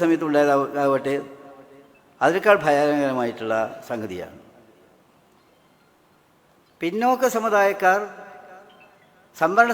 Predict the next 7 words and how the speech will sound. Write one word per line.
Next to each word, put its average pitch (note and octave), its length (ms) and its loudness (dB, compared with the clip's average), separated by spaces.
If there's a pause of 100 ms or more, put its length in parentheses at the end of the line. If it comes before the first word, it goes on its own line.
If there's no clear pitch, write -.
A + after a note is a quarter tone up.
സമുദായക്കാർ F3 500 0 (1300)
വളരെ, G3+ 360 4
വളരെ F3 360 0 (1300)
കുറ-, D#3+ 360 0 (120)
മുന്ന-, D#3 300 -6
വലിയ A3 300 2
മാർക്കുണ്ടെങ്കിലും D3+ 640 -2